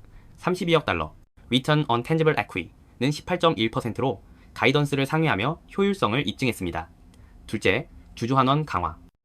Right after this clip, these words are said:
이천이십오 년 중간 배당 구 점 오 펜스 전년 대비 오십팔 퍼센트 증가, 칠억 오천만 파운드 규모 자사주 매입을 팔월에 진행하며 주주 친화적 정책을 지속합니다. 셋째, 신사업 확장,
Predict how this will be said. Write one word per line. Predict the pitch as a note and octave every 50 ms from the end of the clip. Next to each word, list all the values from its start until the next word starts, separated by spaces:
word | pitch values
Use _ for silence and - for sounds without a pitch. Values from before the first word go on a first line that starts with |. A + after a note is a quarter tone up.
| - -
이천이십오 | - C3 - - F3+ F3+ F3 F3+ E3+ D#3
년 | D#3 D3+ D#3 D#3
중간 | - - A2+ C3+ D3
배당 | D3 C#3 C3 C3 C3 B2+
구 | - G2+
점 | B2 B2+ A#2+ G2+
오 | F#2
펜스 | - C#3 C#3 - C3
전년 | - G2+ G2 G#2 A2+ A2
대비 | F#2+ F2 G#2+ C3+ F3+ - -
오십팔 | G#2 A2 B2 - - - E3+
퍼센트 | E3 E3+ D#3 D#3+ D#3 D3+
증가, | C#3+ A2 F#2+ F#2 G#2+ G#2 E2+ - - - - _ - -
칠억 | - - F#3+ F#3+
오천만 | F#3+ - - D#3 A#2 G#2 B2 D#3 E3
파운드 | - - F3+ F#3 F3+ E3+
규모 | E3 D#3 D#3
자사주 | D3 - G#2+ A2 G#2 A#2+
매입을 | G#2+ F#2 F#2 F#2 - D3+ F3+ -
팔월에 | - - F#3 F#3 F#3 F#3
진행하며 | E3+ - A2 A2 G#2+ G2 F#2 G#2+ B2+ A2+ - - - - - -
주주 | - - G#2+ A#2+ A#2
친화적 | - - F#3+ F#3+ F#3 F#3 -
정책을 | - G#2+ G2+ - F#2+ A#2+ D3 D#3
지속합니다. | - C#3+ A2+ - - F#2+ E2+ C#2+ E2 E2 - - - - - - -
셋째, | - - D3 - B2+ A#2 D#3 E3+ -
신사업 | - F3+ F3+ F3+ F3+ F3 -
확장, | - - - F#2+ E2+ D#2